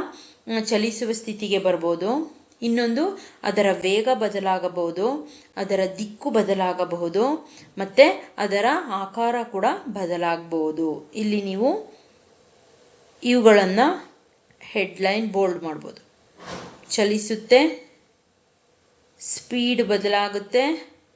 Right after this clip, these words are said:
ಅದರ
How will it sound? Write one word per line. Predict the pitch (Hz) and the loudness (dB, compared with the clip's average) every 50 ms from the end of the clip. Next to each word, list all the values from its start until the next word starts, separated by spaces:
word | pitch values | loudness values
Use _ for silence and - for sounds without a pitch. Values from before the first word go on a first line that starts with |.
| _ _ _ _ _ _ _ _ _ _ _ _ _ _ _ _ _ _ _ _ _ - - - - _ _ _ _ _ _ _ _ _ _ _ _ _ _ _ _ _ _ _ _ _ _ _ _ - - - 508 - - 494 - - - _ 494 - - - - - - - - - - - - - - - - - - | _ _ _ _ _ _ _ _ _ _ _ _ _ _ _ _ _ _ _ _ _ -20 -20 -20 -20 _ _ _ _ _ _ _ _ _ _ _ _ _ _ _ _ _ _ _ _ _ _ _ _ -20 -20 -20 -20 -20 -20 -20 -20 -20 -20 _ -20 -20 -20 -20 -20 -20 -20 -20 -20 -20 -20 -20 -20 -20 -20 -20 -20 -8 -2
ಅದರ | 226 214 190 202 202 | 0 2 6 6 8